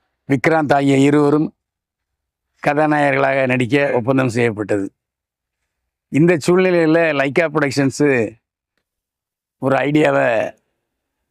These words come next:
ஐஸ்வர்யா ரஜினிகாண்ட சொன்னாங்க. "இதுல உங்க அப்பாவை நடிக்க வச்சா கொஞ்சம் ஓப்பனிங் நல்லா இருக்கும். விஷ்ணு விஷாலுக்கும் விக்ராந்துக்கும் ஓப்பனிங் இருக்காது.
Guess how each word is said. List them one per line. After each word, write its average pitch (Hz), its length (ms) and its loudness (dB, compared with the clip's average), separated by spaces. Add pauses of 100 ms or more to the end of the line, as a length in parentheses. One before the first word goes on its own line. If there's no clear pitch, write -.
(840)
ஐஸ்வர்யா 135 320 0
ரஜினிகாண்ட 123 560 0
சொன்னாங்க. 104 380 -4 (2000)
"இதுல 143 240 0
உங்க 139 160 2
அப்பாவை 180 380 0
நடிக்க 151 380 0
வச்சா 151 260 0 (1120)
கொஞ்சம் 135 600 0
ஓப்பனிங் 147 460 0
நல்லா 135 220 0
இருக்கும். 113 420 -4 (1300)
விஷ்ணு 156 380 0
விஷாலுக்கும் 147 540 2
விக்ராந்துக்கும் 139 600 0
ஓப்பனிங் 139 240 0
இருக்காது. 120 560 0